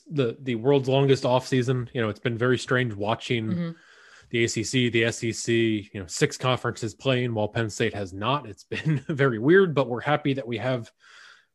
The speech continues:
Speaker 1: football to cover and talk about because it would have been a very long season otherwise, especially for you having to cover Penn State football.
Speaker 2: <laughs> Yeah, we
Speaker 1: But
Speaker 2: were <laughs> trying to figure out what does Audrey do, uh, <laughs> without football in the fall. And it's gotta be weird for you, Matt, because you moved to Tuscaloosa this off season.
Speaker 1: I did.
Speaker 2: And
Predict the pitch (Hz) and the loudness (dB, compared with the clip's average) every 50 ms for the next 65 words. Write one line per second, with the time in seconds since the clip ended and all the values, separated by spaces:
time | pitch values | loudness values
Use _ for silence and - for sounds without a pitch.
0 | _ - 170 151 - - 151 139 135 135 - - 147 131 123 - - 147 147 147 | _ 2 2 2 4 6 4 4 4 2 0 0 2 2 2 2 2 2 4 6
1 | 160 156 135 120 117 104 127 135 139 - 165 160 170 180 - - _ - 123 - | 4 4 4 2 -2 0 -2 -2 0 0 2 2 2 2 0 -2 _ -20 -16 -8
2 | - 117 104 127 120 127 123 127 127 120 113 104 123 135 139 139 127 127 135 135 | -8 -4 -2 0 0 2 2 2 2 2 2 2 2 4 4 4 4 2 0 0
3 | - 151 143 135 139 131 123 139 156 147 143 143 147 143 127 - - - - - | 4 4 4 4 4 2 2 4 4 6 6 6 6 4 2 0 -2 -4 -4 -2
4 | - 131 131 135 160 190 190 139 135 127 123 135 127 120 123 117 117 _ - 135 | -2 0 4 6 6 6 4 4 2 2 2 0 0 0 -2 -2 -2 _ -4 -2
5 | 123 120 110 120 131 120 - - - 139 - - 147 151 - 220 220 226 220 - | -2 -2 0 -2 -4 -4 -4 -6 -6 -6 -4 -2 -2 -2 0 0 0 0 -2 -4
6 | - - - - - 160 - - 180 202 247 277 226 202 254 - 196 202 - 285 | -8 -16 -8 0 0 0 2 4 6 6 8 8 6 6 4 6 8 8 8 8
7 | 254 - - 285 269 277 - - - 311 240 247 247 240 240 208 226 247 247 254 | 6 2 2 2 2 2 4 4 6 6 6 4 4 2 2 6 8 8 8 8
8 | 202 165 170 226 240 254 226 202 220 220 214 190 196 185 165 165 185 202 214 220 | 6 6 2 2 4 4 2 4 4 4 2 2 -2 -2 2 2 4 4 4 2
9 | 226 220 - 160 165 170 160 160 165 - 233 - - 170 170 - - - 160 - | 0 0 2 2 2 2 2 0 0 0 0 2 2 2 2 2 0 -2 -6 -2
10 | - 185 175 185 185 170 151 - - - 165 165 180 214 226 240 - - - - | 0 0 0 2 0 -2 -4 -6 2 6 6 6 8 6 4 2 -2 -8 -18 -16
11 | - - - 220 233 233 - - 339 415 403 311 226 190 220 240 233 - - 190 | -12 -2 2 4 4 4 4 4 4 6 6 6 6 6 4 2 2 2 0 -2
12 | 175 180 240 247 190 156 151 165 185 - - 165 - 185 170 156 147 156 160 151 | 2 4 4 4 4 4 2 2 0 0 -2 -2 0 0 -2 -2 -2 -4 -6 -4
13 | 156 170 180 - - - - 175 165 - - 175 139 135 156 165 160 - 160 143 | -4 -4 -4 -6 -6 -4 -2 -2 -2 -2 -4 -4 -4 -4 -4 -2 -2 -2 -2 -2
14 | 156 156 - 156 147 151 151 - - - 151 151 147 151 196 190 175 120 120 127 | -2 -2 -2 0 -2 -2 -2 -2 -2 -2 0 0 2 4 4 4 6 4 6 6
15 | 139 120 120 139 151 | 6 6 4 2 -2